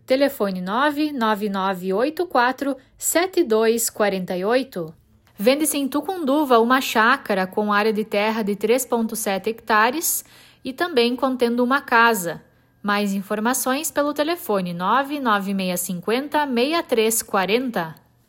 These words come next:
Compra-se uma junta de bois mansos para serviço entre dois e três anos de idade. Telefone nove nove meia quarenta e cinco,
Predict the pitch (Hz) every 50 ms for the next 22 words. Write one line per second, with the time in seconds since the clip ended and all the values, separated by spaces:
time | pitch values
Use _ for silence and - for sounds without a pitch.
0 | _ _ _ - 294 311 311 311 311 294 294 - 269 254 240 233 233 208 220 247
1 | 285 294 330 262 247 240 202 214 220 247 277 262 233 226 226 233 254 269 - 277
2 | 254 - _ 254 226 220 226 226 - 294 302 294 247 208 214 208 - - - 202
3 | 202 190 185 196 202 185 196 214 247 285 285 285 294 - 269 247 247 254 233 220
4 | 214 220 233 220 214 254 254 226 202 190 180 175 175 165 160 _ _ - _ _
5 | _ _ - 247 190 185 - - 202 196 196 190 196 185 180 180 175 220 254 277
6 | 269 294 294 262 226 208 208 190 190 202 190 190 196 196 190 190 196 - - 196
7 | 185 190 202 226 294 302 320 320 - - 262 254 262 285 285 - 302 294